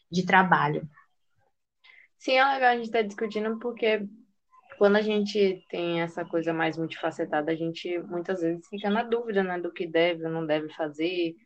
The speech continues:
Speaker 2: qual caminho seguir, o que a gente deve melhorar.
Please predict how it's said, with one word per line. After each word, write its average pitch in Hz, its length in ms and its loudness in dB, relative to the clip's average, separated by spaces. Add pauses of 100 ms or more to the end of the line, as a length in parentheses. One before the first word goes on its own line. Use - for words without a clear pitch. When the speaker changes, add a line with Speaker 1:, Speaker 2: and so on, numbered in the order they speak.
(360)
Speaker 2:
qual 202 200 6
caminho 185 300 0
seguir, 175 720 2
o 160 60 0
que 180 120 -6
a 180 40 -4
gente 180 200 -2
deve 165 220 6
melhorar. 165 760 4